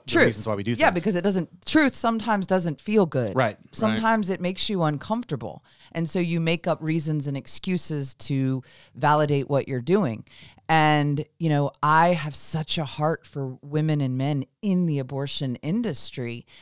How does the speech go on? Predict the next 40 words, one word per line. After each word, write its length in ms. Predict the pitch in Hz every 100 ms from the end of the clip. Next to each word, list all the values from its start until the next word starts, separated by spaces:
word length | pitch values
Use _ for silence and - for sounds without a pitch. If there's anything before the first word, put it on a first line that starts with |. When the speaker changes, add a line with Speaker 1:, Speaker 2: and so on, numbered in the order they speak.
| - _
Speaker 2:
that 240 | 156 151 151
we 240 | 147 196
pray 480 | - - - 170 233
for 240 | - 135
them. 260 | - - -
If 140 | 180 113
Speaker 1:
Mm-hmm. 80 | 226
Speaker 2:
everybody 340 | 269 269 277
in 80 | 254
the 60 |
abortion 340 | 233 226 240 240
industry 300 | 226 - 208
quit, 360 | - 233 - _ _ _
we 80 | 175
wouldn't 220 | 185 185
have 120 | 180 170
any 120 | 156
abortions. 340 | 151 151 147
Speaker 1:
Right, 340 | 160 160 107 120
absolutely. 520 | 139 - 156 196 180
Speaker 2:
You 60 |
know? 320 | 175 170 190 - - -
And 220 | 175 170 165
so 500 | 190 170 165 160 151 _ _
if 220 | 160 151
we 840 | 160 151 175 180 185 180 175 175 185 -
would 500 | 151 143 143 135 131
stand 760 | - - - - 165 160 165 147
and 140 | 143
pray 280 | - 143 139
for 200 | - 127
them 300 | 135 139 131
as 200 | 120 117
well 460 | 131 175 170 139 -
and 220 | 139 131
see 340 | - - 180
not 240 | 156 156 196
only 240 | 226 190
these 240 | 156 139 127
women 460 | 147 135 120 147